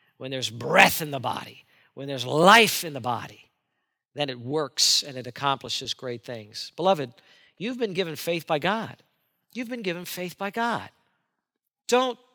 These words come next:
think small. Why did God give you that faith?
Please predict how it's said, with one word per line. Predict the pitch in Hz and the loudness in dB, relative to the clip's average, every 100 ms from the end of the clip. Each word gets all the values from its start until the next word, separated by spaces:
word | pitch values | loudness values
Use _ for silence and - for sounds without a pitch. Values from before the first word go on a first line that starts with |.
| _ _ | _ _
think | 247 233 - | 2 2 0
small. | - - 196 254 277 117 - - _ _ _ _ _ _ _ - | 0 0 2 2 2 -2 -6 -16 _ _ _ _ _ _ _ -8
Why | 247 | -4
did | 269 208 | -4 2
God | 247 240 | 2 2
give | 185 247 | -2 -4
you | 247 170 | -2 0
that | 135 | 0
faith? | - - 139 117 - - | -2 -4 -4 -4 -12 -20